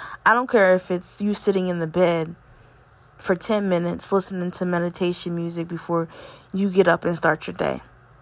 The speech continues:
Make sure that you have time throughout your day for you. No questions asked. And you're not going to bargain your time or anything like that. "Oh, well, I can put this off until tomorrow."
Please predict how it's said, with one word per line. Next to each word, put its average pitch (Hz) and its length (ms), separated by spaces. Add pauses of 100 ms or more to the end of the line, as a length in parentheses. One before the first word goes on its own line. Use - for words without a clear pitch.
(880)
Make 202 280
sure 214 260
that 175 300
you 185 140
have 196 280
time 175 400
throughout 156 480
your 277 140
day 190 400 (380)
for 175 280
you. 165 420 (760)
No 185 160
questions 175 500 (100)
asked. 160 500
And 170 280
you're 175 140
not 170 220
going 170 320
to 165 640 (2000)
bargain 180 960
your 180 140
time 175 580
or 170 60
anything 180 320
like 170 200
that. 165 140
"Oh, 202 140
well, 202 340 (340)
I 285 120
can 311 160
put 226 200
this 208 180
off 175 200
until 190 220
tomorrow." 185 320